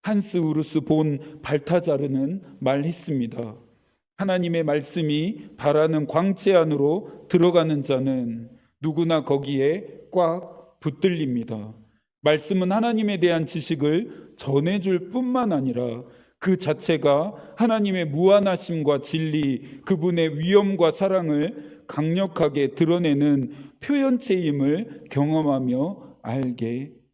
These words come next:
됩니다." 개혁주의 노선에 있는 모든 교단들이 일치되게 말하는 것은 하나님은 인간들에게 기록된 말씀을 통해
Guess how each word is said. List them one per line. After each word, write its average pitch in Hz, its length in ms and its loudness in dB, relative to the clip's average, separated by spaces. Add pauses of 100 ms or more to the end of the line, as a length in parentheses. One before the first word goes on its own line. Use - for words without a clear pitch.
됩니다." 107 520 -10 (920)
개혁주의 156 640 -2
노선에 151 440 0
있는 139 680 -2
모든 170 480 0
교단들이 160 880 0 (320)
일치되게 180 1200 2
말하는 160 480 4
것은 131 540 -2 (320)
하나님은 208 960 2
인간들에게 156 1200 2 (100)
기록된 170 1160 0
말씀을 139 640 0
통해 131 680 -2